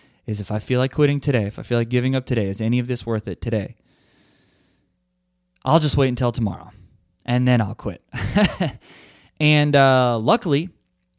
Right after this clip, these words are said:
Every time I do that, I never end up actually quitting. I'm still doing the shit I need to do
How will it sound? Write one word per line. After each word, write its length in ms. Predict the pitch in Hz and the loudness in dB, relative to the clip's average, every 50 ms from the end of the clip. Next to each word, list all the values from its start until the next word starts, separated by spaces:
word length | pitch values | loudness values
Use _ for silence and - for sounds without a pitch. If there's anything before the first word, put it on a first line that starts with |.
| - _ 151 | -4 _ 2
Every 140 | 175 208 202 | 2 2 2
time 240 | - 185 185 175 | 0 0 0 0
I 80 | 160 151 | -2 0
do 160 | 143 196 226 | 0 0 0
that, 240 | 175 143 127 143 156 - _ _ _ _ _ _ _ _ _ | 2 0 -2 -2 -6 -10 _ _ _ _ _ _ _ _ _
I 140 | - 123 143 | -2 0 0
never 320 | 139 131 143 175 175 185 180 | 2 4 4 4 4 2 0
end 220 | 131 165 165 165 | 0 0 2 0
up 140 | 165 165 - - | 0 -2 -2 -2
actually 460 | 135 135 143 - - - 151 151 143 | 0 0 0 0 -4 -4 -4 -4 -4
quitting. 360 | - - 151 123 104 95 - _ _ _ _ _ _ | -2 0 0 0 0 -2 -8 _ _ _ _ _ _
I'm 220 | - - 117 120 117 | -8 -4 -4 -4 -4
still 380 | - - - - 160 165 170 | -6 -8 -2 2 4 4 4
doing 360 | 160 - 160 151 147 147 143 139 | 2 2 2 2 4 2 0 -2
the 60 | 131 | -4
shit 260 | - - 139 135 - - | -2 0 -2 -2 -2 -4
I 100 | 120 113 | -2 0
need 220 | 117 120 120 - | 0 0 -2 -2
to 80 | - 117 | -6 -4
do 260 | 110 101 90 87 | -4 -4 -4 -6